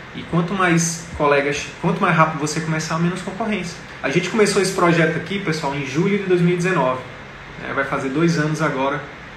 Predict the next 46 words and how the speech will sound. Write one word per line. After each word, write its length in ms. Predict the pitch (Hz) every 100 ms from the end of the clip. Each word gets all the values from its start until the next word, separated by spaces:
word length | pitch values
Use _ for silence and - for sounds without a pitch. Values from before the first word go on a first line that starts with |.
| - 143
em 200 | 151 135
julho. 420 | 120 139 131 117 - - - -
Dois 200 | 127 131
anos? 200 | 170 170 - - - 123
Dois 160 | 120
mil 140 | 131 131
e 40 |
vinte 300 | 123 131 -
fez 220 | - 123 131
um 120 | 135
ano. 260 | 170 185 196 - - - - -
É, 180 | 127 120 -
vai 100 | -
fazer 200 | 139 139
dois 220 | 156 170
anos, 300 | 151 160 170 - - - - -
agora 320 | 135 139 156
em 80 | 170
julho 320 | - 151 170
de 80 | 165
dois 160 | 160 160
mil 140 | 170
e 40 | 170
vinte 280 | 170 165
e 60 | 196
um. 140 | 123 117 - - -
Na 160 | 170 170
época, 420 | 214 - 147 - - -
não 80 | 147
tinha 180 | - 190
quase, 380 | 185 185 185 131
a 60 |
concorrência 480 | - 175 175 175 170
era 80 | 202
muito 220 | 180 202
pequena, 380 | 214 - 143 147 127 - - -
né? 140 | 131 131 - - - -
E 80 | 139
agora, 480 | 147 147 196 170 -
toda 180 | 185 226
semana 340 | - 180 185
aparece 420 | 202 196 180 185 190
um 60 |
médico 380 | 156 160 165 170
novo 400 | 139 160 165 170 -
querendo 500 | 160 147 151 160